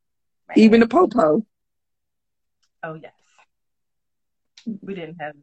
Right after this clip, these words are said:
Speaker 1: fact that we had a larger student room. We had. Oh, okay.
Speaker 2: But,
Speaker 1: We did,
Speaker 2: um,
Speaker 1: um, the
Speaker 2: M J
Speaker 1: only
Speaker 2: said she had a
Speaker 1: population
Speaker 2: friend.
Speaker 1: Bowie, Bowie State had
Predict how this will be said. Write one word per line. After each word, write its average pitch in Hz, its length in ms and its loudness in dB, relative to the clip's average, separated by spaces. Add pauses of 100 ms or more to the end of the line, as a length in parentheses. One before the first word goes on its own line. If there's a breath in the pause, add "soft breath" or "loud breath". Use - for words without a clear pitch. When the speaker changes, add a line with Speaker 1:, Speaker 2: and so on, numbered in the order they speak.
Speaker 1:
fact 160 220 -18
that 151 80 -20
we 160 120 -20
had 147 80 -18
a 147 60 -18
larger 147 320 -20
student - 340 -20
room. - 180 -20
We 139 180 -20
had. 131 100 -20 (2500)
Oh, 156 640 -8
okay. - 280 -14 (280)
Speaker 2:
But, 175 160 4
Speaker 1:
We 185 100 -10
did, 202 140 -2
Speaker 2:
um, 180 280 4
Speaker 1:
um, 170 80 -4
the 202 60 0
Speaker 2:
M 196 100 2
J 196 80 4
Speaker 1:
only 190 160 4
Speaker 2:
said 254 180 6
she 247 80 6
had 175 100 4
a - 40 2
Speaker 1:
population 226 140 0
Speaker 2:
friend. 226 320 0
Speaker 1:
Bowie, 220 160 -16 (560)
Bowie 262 240 -4
State 269 280 -2
had 214 340 0